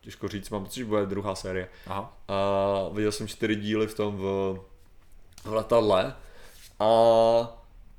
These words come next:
Speaker 1: tyjo, myslel jsem si, že to bude taková jako parodie, jako, že tak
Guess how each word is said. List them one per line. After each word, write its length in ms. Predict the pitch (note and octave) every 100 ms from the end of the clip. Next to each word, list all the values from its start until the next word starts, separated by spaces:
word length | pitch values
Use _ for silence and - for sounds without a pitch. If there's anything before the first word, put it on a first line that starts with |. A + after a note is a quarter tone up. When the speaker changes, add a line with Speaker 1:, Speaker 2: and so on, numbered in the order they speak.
| - -
Speaker 1:
tyjo, 160 | C#3
myslel 240 | C#3 C#3 C#3+
jsem 140 | D3+
si, 60 | D3+
že 80 |
to 80 | D3+
bude 160 | C#3+ D3
taková 200 | C#3+ C#3+
jako 160 | C#3+ C#3
parodie, 400 | C3+ C3 B2+ C3
jako, 280 | C3+ G#2+ G#2
že 120 | A#2+ B2
tak 160 | B2